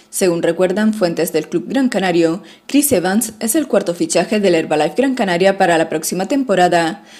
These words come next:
tras los del base Clevin Ahana, el ala pivot Kim Tilly y el escolta D J Strawberry.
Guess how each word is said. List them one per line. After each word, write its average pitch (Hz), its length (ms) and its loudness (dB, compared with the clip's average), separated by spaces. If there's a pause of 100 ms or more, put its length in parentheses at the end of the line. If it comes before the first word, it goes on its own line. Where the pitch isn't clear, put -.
(180)
tras 208 260 2
los 202 160 -2
del 185 140 2
base 269 400 0
Clevin 160 400 0
Ahana, 202 680 -4
el 208 180 4
ala 302 220 2
pivot 165 400 2
Kim 285 220 2
Tilly 202 440 -2
y 190 100 2
el 175 80 6
escolta 254 560 2
D 170 220 0
J 185 360 0
Strawberry. 180 880 0